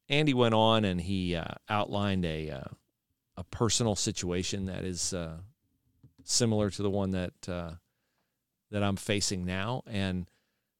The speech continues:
I have zero fear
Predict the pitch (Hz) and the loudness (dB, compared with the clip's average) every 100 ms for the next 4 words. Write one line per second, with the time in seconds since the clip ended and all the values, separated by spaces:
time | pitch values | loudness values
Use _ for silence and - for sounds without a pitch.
0 | _ _ _ _ - 156 185 139 98 92 | _ _ _ _ 2 6 8 8 4 2
1 | 131 143 123 110 101 98 85 - _ _ | 4 6 8 8 6 2 -4 -14 _ _
2 | _ _ _ _ _ _ - - 139 127 | _ _ _ _ _ _ -14 0 6 8
3 | 120 113 | 8 6